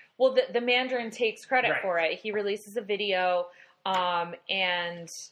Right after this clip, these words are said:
Speaker 1: uh, basically, like, anti-America video,
Speaker 2: Right.
Speaker 1: like, Americans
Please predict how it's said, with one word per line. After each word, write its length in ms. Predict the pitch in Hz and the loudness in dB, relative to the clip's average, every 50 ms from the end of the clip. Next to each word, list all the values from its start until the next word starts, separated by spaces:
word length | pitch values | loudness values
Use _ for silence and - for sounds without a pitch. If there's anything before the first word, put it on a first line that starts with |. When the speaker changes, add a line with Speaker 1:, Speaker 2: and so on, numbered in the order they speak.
| _ _ _ _ _ _ - | _ _ _ _ _ _ -8
Speaker 1:
uh, 240 | - 175 170 160 165 175 - | -4 -2 0 0 0 -2 0
basically, 540 | 214 208 208 208 208 208 208 - 185 180 175 | 0 0 0 -2 -4 -8 -8 -6 -6 -6 -4
like, 320 | 160 165 156 156 151 - - | -2 -2 -2 -2 -4 -6 -8
anti-America 920 | 156 160 160 151 - - 151 143 139 135 160 180 185 185 180 175 - 185 | -8 -6 -8 -8 -10 -10 -8 -8 -8 -4 -2 0 0 0 0 -2 -4 -6
video, 640 | 160 170 175 170 165 165 165 165 165 165 160 160 160 | -4 -2 -2 2 2 2 2 2 0 0 0 0 -2
Speaker 2:
Right. 80 | 160 147 | -2 -2
Speaker 1:
like, 200 | 151 147 151 - _ _ - _ _ _ - | -4 -4 -6 -8 _ _ -20 _ _ _ -8
Americans 680 | 175 180 185 175 175 180 175 175 180 170 165 165 - | -6 -2 0 0 0 0 -2 -2 -6 -8 -8 -10 -16